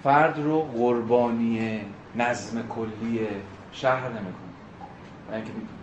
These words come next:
همین چیز سر جاش باشه و فلان اینا تو باید خفه شی. اتفاقاً دولت مدرن می‌باید فرد رو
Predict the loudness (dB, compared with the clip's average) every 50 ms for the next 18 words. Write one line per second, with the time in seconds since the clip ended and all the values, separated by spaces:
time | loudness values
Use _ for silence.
0 | -14 -10 -10 -8 -8 -10 -10 -4 0 0 2 2 0 -2 -4 -4 -6 -8 -10 -8
1 | -8 -6 -6 -4 -4 -4 -6 -6 -10 -16 -18 -18 -20 -18 -18 -18 -18 -16 -10 -8
2 | -6 -4 -4 -4 -4 -6 -8 -6 -6 -4 -4 -4 -2 -2 -2 -2 -2 -4 -6 -6
3 | -6 -8 -8 -8 -10 -12 -16 -18 -18 -18 -18 -16 -16 -16 -16 -16 -18 -18 -16 -16
4 | -16 -16 -16 -16 -18 -18 -18 -18 -18 -18 -18 -16 -18 -18 -18 -18 -18 -8 -4 -2
5 | -2 -2 -2 -8 -4 0 0 0 4 6 8 8 8 8 6 6 6 4 4 2
6 | -2 -6 -10 -16 -18 -18 -18 -18 -18 -18 -20 -20 -20 -14 -6 -2 0 2 4 2
7 | 2 0 -2 -4 -4 -4 -2 -2 0 0 0 0 0 0 0 0 0 2 0 0
8 | 0 0 0 2 2 2 2 0 0 -2 -2 -2 -2